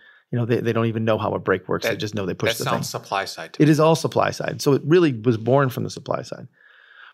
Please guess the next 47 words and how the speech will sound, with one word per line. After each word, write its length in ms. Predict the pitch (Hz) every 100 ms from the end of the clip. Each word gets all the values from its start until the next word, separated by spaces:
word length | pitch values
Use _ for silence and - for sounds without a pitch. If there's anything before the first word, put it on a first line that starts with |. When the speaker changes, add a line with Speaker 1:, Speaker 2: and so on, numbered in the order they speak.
| -
Speaker 1:
But 140 | 151
as 180 | 151 151
the 100 | 139
concept, 560 | - 170 190 160 135 -
as, 220 | - 127 120
as, 380 | - 131 127 151 -
as 160 | 139 135
I 160 | 147
got 180 | 147 123
closer 320 | - 156 131
and 80 | 139
closer 300 | 120 131 -
to 40 | 123
the 80 | 117
customer 500 | 131 131 123 110 107
and 140 | 110
realized, 360 | 120 120 117 110
like, 220 | 107 107
as 220 | 117 113
I, 80 | 117 117
in 180 | 117
developing 440 | 117 113 135 127 120
products, 440 | - 127 120 113
the 80 | -
closer 400 | 113 - 139 127
I 60 | 113
got 200 | 117 113
to 80 | 120
the 60 |
consu-, 440 | 110 107 - 113 - 123
uh, 280 | 113 113 113 -
con-, 180 | - 139
consumer 440 | - 123 - 131 123
and 100 | 110
customer, 400 | 123 123 113 107
I 120 | 120
could 120 | 113
actually 320 | 113 123 -
build 540 | 113 123 - 127 117 110
better 180 | 117 110
product, 520 | - 113 104 - - _ _ _ -
right? 240 | 113 120 - - - _ - _ -
And 80 |
I 40 | 131
wouldn't 260 | 123 135
over-engineer 720 | - 135 120 123 117 120 117 107
it. 180 | -